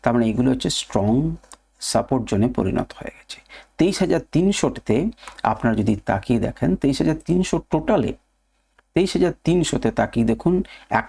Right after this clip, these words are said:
লাখ পঁয়তাল্লিশ হাজার ছশো ছেষট্টিটা আপনার কি রয়েছে, কল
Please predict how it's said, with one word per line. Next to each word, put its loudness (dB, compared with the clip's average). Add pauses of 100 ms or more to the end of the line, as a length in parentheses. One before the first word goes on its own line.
লাখ -2 (140)
পঁয়তাল্লিশ 2
হাজার 0
ছশো -2 (140)
ছেষট্টিটা -2 (560)
আপনার 0
কি 0 (100)
রয়েছে, -4 (280)
কল 0